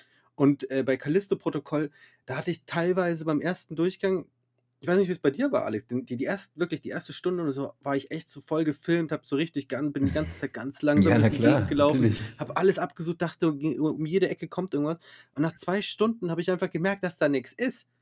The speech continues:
Speaker 2: Ja.
Speaker 1: Also ist ja auch wirklich nichts. Und
Speaker 2: Nee.
Speaker 1: ich hab dann weitergespielt, weitergespielt und irgendwann, ich hab's einfach nicht gecheckt, weil dann,
Speaker 2: <laughs>
Speaker 1: ähm, äh, wirklich, ich ha-, ich hatte keine Ahnung,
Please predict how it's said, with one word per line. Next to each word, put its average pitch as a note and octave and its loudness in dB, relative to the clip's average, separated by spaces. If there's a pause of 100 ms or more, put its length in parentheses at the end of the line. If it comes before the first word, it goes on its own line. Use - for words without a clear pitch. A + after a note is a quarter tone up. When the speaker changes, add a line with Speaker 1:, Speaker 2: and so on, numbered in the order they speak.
(100)
Speaker 2:
Ja. F2 0
Speaker 1:
Also C#3 -2
ist C3 -4
ja F3 0
auch C3 -2
wirklich C3 0
nichts. G#2+ -8 (520)
Und D3 4
Speaker 2:
Nee. D#2+ -2 (400)
Speaker 1:
ich E3 2
hab F3+ 0
dann F3 4
weitergespielt, F#3+ 0
weitergespielt F#3 0
und D#3+ 0
irgendwann, E3+ 2
ich - -6
hab's E3 -8
einfach C#3 -2
nicht C3 -6
gecheckt, - -6 (240)
weil C#3+ 2
dann, D3+ 2
Speaker 2:
<laughs> C3+ -4
Speaker 1:
ähm, C#3+ 2 (720)
äh, F3 6
wirklich, G3+ 2 (240)
ich F3+ -4
ha-, G#3 2
ich E3+ -4
hatte F#3+ 0
keine B3 -2
Ahnung, G3+ 2